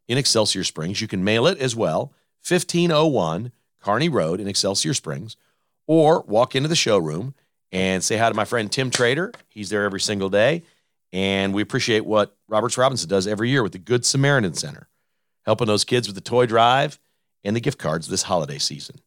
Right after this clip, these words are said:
in Excelsior Springs. They're online at roberts robinson dot com. Okay, on to the news, and I,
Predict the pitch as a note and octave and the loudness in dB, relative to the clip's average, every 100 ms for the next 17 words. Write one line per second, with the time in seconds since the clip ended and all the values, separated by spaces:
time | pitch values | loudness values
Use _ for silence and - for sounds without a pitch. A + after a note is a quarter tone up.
0 | _ - F2+ F2 E2+ D#2+ - - C2 - | _ -8 -4 -2 -2 -2 -4 -8 -10 -4
1 | B2+ C#3+ C3+ B2+ A2 G#2 G#2 G2+ - F#2 | 2 4 4 0 -2 -2 0 -2 -8 -6
2 | E2 D2 C#2 D2 C#2+ - - _ _ _ | -6 -6 -12 -14 -18 -20 -20 _ _ _
3 | _ _ _ _ _ _ _ _ - - | _ _ _ _ _ _ _ _ -18 -18
4 | _ _ _ _ _ _ _ _ - C#3 | _ _ _ _ _ _ _ _ -4 0
5 | E3+ D3+ F3 A3 E3 D3+ C#3 A#2+ A2 G#2 | 2 4 4 4 4 4 4 6 4 2
6 | - A2+ A2+ A2+ A2+ | -4 -6 -4 -4 -4